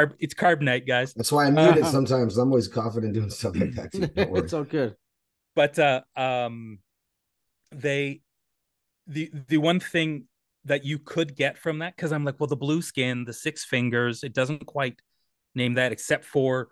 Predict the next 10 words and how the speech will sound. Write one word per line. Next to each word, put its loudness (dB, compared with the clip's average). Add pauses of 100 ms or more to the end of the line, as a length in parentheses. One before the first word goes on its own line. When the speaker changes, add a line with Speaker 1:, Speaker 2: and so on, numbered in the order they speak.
(140)
Speaker 1:
a -4
mutation -4
that -2
could -6
happen -2
if -10
you -6
do -6
that 0 (240)
while -2